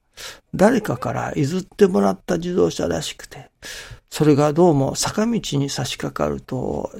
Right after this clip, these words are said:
力が出ない。まあ、これはエンジンの排気量がちょっと小さいというのか、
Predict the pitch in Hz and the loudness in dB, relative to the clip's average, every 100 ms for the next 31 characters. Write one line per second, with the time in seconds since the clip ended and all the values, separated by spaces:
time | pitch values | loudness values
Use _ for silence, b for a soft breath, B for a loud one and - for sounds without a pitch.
0 | - - - 202 151 123 185 175 - - | -8 -4 -2 0 0 0 0 -2 -6 -12
1 | _ _ _ _ _ _ _ _ _ _ | _ _ _ _ _ _ _ _ _ _
2 | _ _ _ _ - 208 127 131 135 131 | _ _ _ _ -4 -4 -4 -2 0 0
3 | - B B _ 165 170 139 139 135 120 | -4 B B _ 2 4 4 2 2 0
4 | 160 160 190 165 147 123 123 165 - 131 | -2 -2 2 2 2 -4 -2 -4 -2 -4
5 | - - - - 175 - 127 127 _ _ | -2 -4 -6 -6 -6 -6 -8 -10 _ _
6 | _ _ - 156 143 135 131 127 | _ _ 0 4 4 2 -2 -8